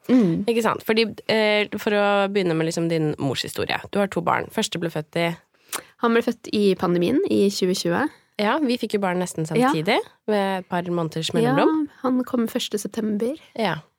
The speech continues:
Speaker 2: så tre måneder mellom de.
Speaker 1: Ja, ikke sant?
Speaker 2: Ja.
Speaker 1: Og så, eh, ble jeg gravid veldig fort igjen, og fødte neste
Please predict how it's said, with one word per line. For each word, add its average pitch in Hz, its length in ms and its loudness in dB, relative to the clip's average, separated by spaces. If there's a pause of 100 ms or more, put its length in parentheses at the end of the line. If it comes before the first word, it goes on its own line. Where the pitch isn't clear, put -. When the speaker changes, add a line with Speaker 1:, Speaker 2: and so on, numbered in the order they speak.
(300)
Speaker 2:
så 202 80 -4
tre 190 140 -2
måneder 175 260 -2
mellom 156 280 0
de. 208 140 4 (160)
Speaker 1:
Ja, 247 140 4
ikke 240 160 -4
sant? 240 380 -4
Speaker 2:
Ja. 214 200 4 (1300)
Speaker 1:
Og 349 80 0
så, - 240 2 (240)
eh, 311 320 4
ble 233 140 2
jeg 214 280 2
gravid 196 440 0 (100)
veldig 123 560 -2
fort - 420 -14
igjen, 196 360 2 (100)
og 285 80 2
fødte - 400 -2
neste 190 640 -2